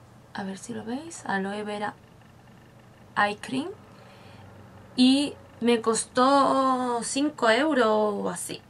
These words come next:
nada menos. No, no superó eso. Es una cremita bastante, bastante ligera y bastante fresca. Y el olor me encanta. Huele así como mucho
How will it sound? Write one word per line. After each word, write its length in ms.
nada 180
menos. 260
No, 380
no 140
superó 460
eso. 260
Es 420
una 300
cremita 1040
bastante, 640
bastante 480
ligera 360
y 40
bastante 460
fresca. 480
Y 360
el 140
olor 280
me 80
encanta. 520
Huele 220
así 180
como 260
mucho 800